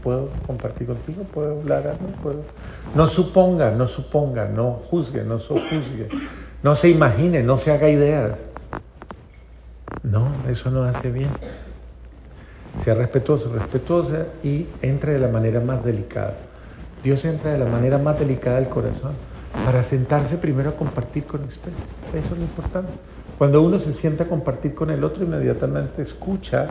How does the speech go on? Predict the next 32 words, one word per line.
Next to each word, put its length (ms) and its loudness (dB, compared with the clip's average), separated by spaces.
escucha, 600 -2
si 80 -2
alguno 220 0
escucha 340 -2
la 120 4
voz, 280 2
escucha 280 2
mi 120 4
voz 260 2
y 60 0
me 160 0
abre 300 2
y 20 -2
me 120 -2
deja 260 -2
entrar, 360 -4
yo 120 -2
entraré 400 0
y 100 -2
seré, 220 -6
y 80 -2
compartiré 600 -4
con 180 0
él. 80 -2
Y 40 -2
compartimos 800 4
lo 120 2
que 120 2
somos, 440 0
lo 120 0
que 100 4
vivimos 460 2